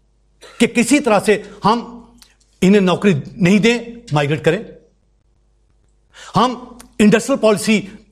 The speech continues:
trade policy हम ऐसे adopt करें कि जम्मू का हर काम ठप हो जाए और जहां के लोग migrate कर जाएं। और मैं, ये बातें हम जम्मू में नहीं बोलते, मैं यहां पे बोल रहा हूं। जम्मू से migration हो रही है, जिनके पास पैसा है, they are migrating।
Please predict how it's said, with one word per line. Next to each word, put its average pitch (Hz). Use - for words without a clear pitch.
trade 254
policy 202
हम 220
ऐसे 220
adopt 247
करें 185
कि 226
जम्मू 202
का 208
हर 170
काम 214
ठप 170
हो 185
जाए 165
और -
जहां 175
के 202
लोग 180
migrate 170
कर 160
जाएं। 156
और 160
मैं, 160
ये 151
बातें 156
हम 156
जम्मू 156
में 160
नहीं 151
बोलते, 180
मैं 165
यहां 156
पे 143
बोल 107
रहा 98
हूं। 101
जम्मू 175
से 190
migration 147
हो 131
रही 98
है, 90
जिनके 190
पास 190
पैसा 190
है, 214
they 180
are 185
migrating। 175